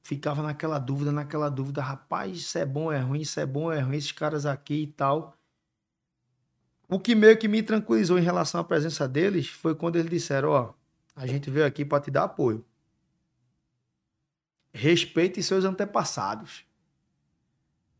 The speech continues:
Respeite seus antepassados.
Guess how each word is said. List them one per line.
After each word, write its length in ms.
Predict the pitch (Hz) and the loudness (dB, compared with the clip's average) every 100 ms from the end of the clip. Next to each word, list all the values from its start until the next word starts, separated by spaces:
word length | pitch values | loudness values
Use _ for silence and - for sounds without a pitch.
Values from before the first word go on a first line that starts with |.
| _ _ _ _ _ _ _ _ | _ _ _ _ _ _ _ _
Respeite 500 | - 123 - - 131 | -8 -8 -6 -8 -6
seus 160 | - 151 | -6 -6
antepassados. 880 | 147 165 - 151 - 123 123 - | -6 -6 -6 -8 -8 -14 -16 -20